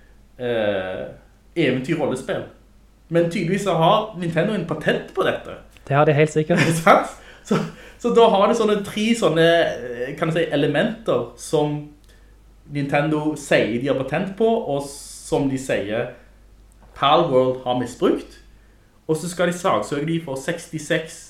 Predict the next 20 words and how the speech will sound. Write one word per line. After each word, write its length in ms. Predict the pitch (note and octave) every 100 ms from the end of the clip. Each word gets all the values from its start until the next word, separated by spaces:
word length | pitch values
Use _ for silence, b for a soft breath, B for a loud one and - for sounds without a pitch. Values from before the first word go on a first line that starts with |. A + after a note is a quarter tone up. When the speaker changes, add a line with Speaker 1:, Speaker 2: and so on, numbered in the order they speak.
| - _ _ -
Speaker 1:
tusen 720 | D3+ D#3 D#3 D3+ C3+ C#3 - _ _ _ _ _ _ _ _ B2
amerikanske 500 | A#2 - A#2 - A#2
dollar. 300 | G2 - - b b b _ _ _ _ _ _ _ _ -
Som 120 | E3+
er 120 | A2+
ingenting. 480 | G#2+ A2+ C3 C#4+ C#4+ - -
Speaker 2:
Nei. 200 | D3+ C#4 - - _ _
Speaker 1:
<laughs> 140 | - D#3+
Så 220 | - A3+ A3 - B B
hele 260 | F#3+ F#3 G#3+
greia 300 | G#3 G3 G3
er 80 | A3
litt 140 | A#3+
sånn, 120 | F#3 F#2+
eh, 960 | A2+ B2 C3 C3 B2+ C3 C3 C3 C3
hvorfor 300 | B2+ D3+ D#3
gjør 160 | C3 C3
du 60 | C3
det? 140 | G3+ C#4+ C#4+ - D3+ D3+ - D#3+
Sum, 320 | - D3